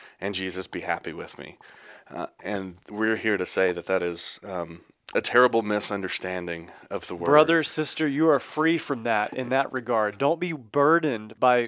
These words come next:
Speaker 2: fearing if you are, if you are pleasing Christ in that sense, because you have union with him. And yes, it is possible to,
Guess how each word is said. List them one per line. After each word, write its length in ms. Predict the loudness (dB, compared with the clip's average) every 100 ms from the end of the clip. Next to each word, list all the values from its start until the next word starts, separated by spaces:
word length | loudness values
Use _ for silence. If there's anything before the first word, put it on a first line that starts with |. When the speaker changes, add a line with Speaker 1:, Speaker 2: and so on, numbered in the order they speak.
| -4
Speaker 2:
fearing 760 | -16 -6 0 2 2 0 -4 -10
if 180 | -10 -6
you 180 | -4
are, 320 | 0 2 2 -2
if 180 | -8 -8
you 220 | -2 0
are 80 | 0
pleasing 600 | -2 -4 -4 -2 -4 -4
Christ 580 | -6 -2 2 2 0 -6
in 140 | -4
that 180 | -4 -2
sense, 380 | -4 -4 -6 -8
because 480 | -8 -2 -2 -2 -8 -14 -18 -8
you 140 | -4
have 240 | 0 0
union 560 | 0 -2 0 0 0 -2
with 160 | -6 -6
him. 160 | -6
And 120 | -4
yes, 360 | -2 0 2 0
it 160 | 0 0
is 160 | -2
possible 640 | -2 0 0 0 -4 -6 -6
to, 360 | -6 -8 -8